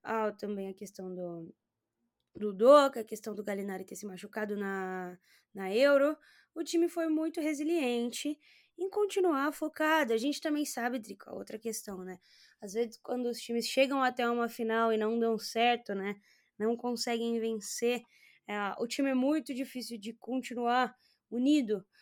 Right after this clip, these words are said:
da forma como tava anteriormente. Então, tem todas essas questões pra serem tratadas numa off-season, foram tratadas e o time parece que nem passou por tudo isso, né? Que nem sentiu. Vamos fazer uma comparação com o Warriors, que,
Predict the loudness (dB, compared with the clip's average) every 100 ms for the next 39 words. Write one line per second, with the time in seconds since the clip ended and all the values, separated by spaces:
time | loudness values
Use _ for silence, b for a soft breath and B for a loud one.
0 | _ 0 0 2 -2 -4 -4 -4 -2 -2
1 | 0 -2 -2 -2 0 2 0 0 0 0
2 | 0 -2 -6 -6 -6 -6 -8 -6 2 2
3 | 2 -6 -8 -6 -6 -6 -4 -6 -4 -6
4 | -6 -4 -4 -2 -6 -2 -2 -2 -4 -12
5 | _ -20 -20 _ _ 0 2 0 -2 -6
6 | -4 -2 -4 -6 _ _ -4 2 4 2
7 | -2 -6 -4 -2 -2 -2 -4 -4 -8 -10
8 | -8 -8 -8 -6 -6 -4 -6 -8 -8 -4
9 | -4 -4 -6 -6 -2 -2 -2 -4 -4 -4
10 | -6 -8 -10 -12 -12 -16 _ -20 _ _
11 | -4 -2 -2 -2 -2 -2 -2 -2 -2 0
12 | -2 -8 _ _ _ -4 -2 0 -2 -2
13 | -2 -2 -4 -4 -6 -4 -6 -4 -2 2
14 | 2 2 0 -4 -10 -10 -6 -6